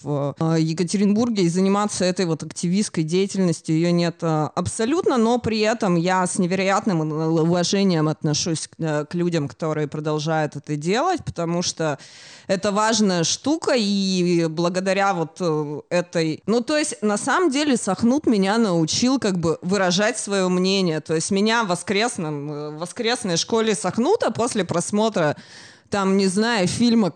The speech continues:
э, мультика «Король Лев» спрашивали: «А что ты думаешь?»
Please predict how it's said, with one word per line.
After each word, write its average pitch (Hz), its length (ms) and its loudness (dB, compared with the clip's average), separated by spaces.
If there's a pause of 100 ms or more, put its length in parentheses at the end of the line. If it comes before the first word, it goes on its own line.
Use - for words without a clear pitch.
э, 185 160 2
мультика 220 500 2
«Король 214 380 2
Лев» 220 240 2
спрашивали: 208 720 0
«А 180 120 2
что 247 360 0
ты 220 140 0
думаешь?» 190 720 0